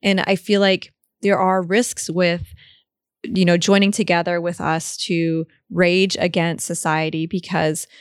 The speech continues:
you know, I've been called, like, a feminazi, I've been called,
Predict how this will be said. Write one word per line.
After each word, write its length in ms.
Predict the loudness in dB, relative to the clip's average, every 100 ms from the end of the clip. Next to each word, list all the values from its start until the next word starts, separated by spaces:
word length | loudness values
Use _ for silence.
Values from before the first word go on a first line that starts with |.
| -20 _ _
you 100 | -2
know, 60 | 2
I've 160 | 2 2
been 140 | -2
called, 300 | 0 -2 -2
like, 100 | -4
a 60 | -2
feminazi, 880 | 0 0 0 -2 -4 0 2 4
I've 160 | 2 0
been 160 | -2 -4
called, 500 | -2 0 2 0